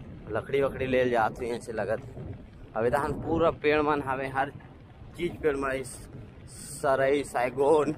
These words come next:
और चार, तेंदू, ये सब पेड़ मन।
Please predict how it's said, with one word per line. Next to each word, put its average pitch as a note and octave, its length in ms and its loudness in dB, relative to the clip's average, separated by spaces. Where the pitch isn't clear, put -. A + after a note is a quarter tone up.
और A2 460 2
चार, C#3 640 4
तेंदू, D3 760 0
ये C3 160 -4
सब - 320 -4
पेड़ A#2+ 180 -4
मन। G#2+ 180 -8